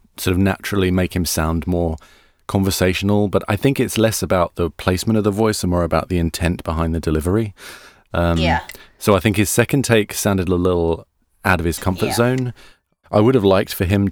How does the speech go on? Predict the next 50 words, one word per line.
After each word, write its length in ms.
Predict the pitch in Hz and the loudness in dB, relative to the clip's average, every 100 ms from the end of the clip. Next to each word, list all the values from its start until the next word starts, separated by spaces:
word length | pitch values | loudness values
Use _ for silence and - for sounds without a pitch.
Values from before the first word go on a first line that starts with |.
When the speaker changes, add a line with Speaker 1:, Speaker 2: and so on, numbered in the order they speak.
| - | 0
Speaker 1:
to, 320 | 92 85 85 | 0 2 2
um, 400 | 82 80 80 76 - _ - _ _ _ | 2 0 -2 -4 -12 _ -20 _ _ _
definitely 500 | 101 - 98 - 87 | 0 0 -2 0 -2
do 340 | 71 98 87 80 | 0 2 2 2
a, 340 | 78 78 76 - _ _ _ - - | 2 0 -4 -10 _ _ _ -14 -6
um, 380 | 90 85 85 - | -2 0 -2 -4
a 100 | - | -2
conversational, 880 | - 120 107 - 95 - 85 80 - | 0 2 2 2 0 0 -2 -4 -2
more 220 | 104 90 | 0 0
of 80 | 85 | -2
a 40 | |
conversational 640 | - 85 78 80 - 82 | -4 -4 -4 -4 -4 -4
read. 200 | 80 78 | -2 -2
I'd 80 | 80 | -2
like 180 | 80 - | -2 -4
to 80 | 82 | -6
have 80 | - | -6
heard 220 | 80 78 | -6 -4
that. 200 | 78 - - - _ - | -4 -6 -10 -20 _ -4
And, 360 | 82 80 85 | 0 0 0
um, 260 | 82 80 - | 0 -2 0
I 80 | 113 | 2
don't, 220 | 131 151 - | 2 2 0
I 80 | 117 | 0
think 180 | 143 | 2
he 80 | 131 | 2
was 100 | 120 | 0
quite 240 | - 107 - | 2 0 2
slow, 300 | - 98 98 | 2 2 4
but 120 | 98 | 2
I 60 | 95 | 2
don't 260 | 101 - | 2 0
think 340 | - 92 - - - | -2 -2 -4 -12 -4
that's 220 | 95 - | -4 -2
such 240 | - - | -4 -4
a 60 | - | -4
big 180 | 82 76 | -4 -2
deal 200 | 85 80 | -2 0
in 80 | |
the 80 | 80 | -2
audition 440 | 78 78 - 92 87 | -2 -2 -4 -4 -4
'cause 220 | 85 - | -6 -6
all 140 | 92 | -4
those 220 | 82 78 | -2 -2
big 200 | - 80 | -4 -6
spaces 440 | - - 78 - 82 | -4 -2 -2 -4 -4
can 120 | 76 | -4
be 100 | - | -4
tightened 340 | - 85 - | -6 -6 -2
up 220 | 71 85 | -2 -4